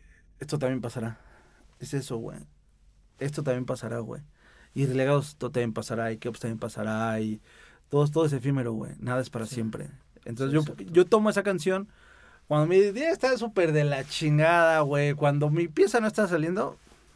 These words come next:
Speaker 1: todo va a estar bien.
Speaker 2: Ok.
Speaker 1: Y rífate y escúchala y escúchala otra vez. Y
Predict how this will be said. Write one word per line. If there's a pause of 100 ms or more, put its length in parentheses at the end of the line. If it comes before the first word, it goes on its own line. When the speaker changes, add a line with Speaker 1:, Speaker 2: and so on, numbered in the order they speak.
(240)
Speaker 1:
todo
va
a
estar
bien. (520)
Speaker 2:
Ok. (180)
Speaker 1:
Y
rífate
y
escúchala
y
escúchala
otra
vez. (880)
Y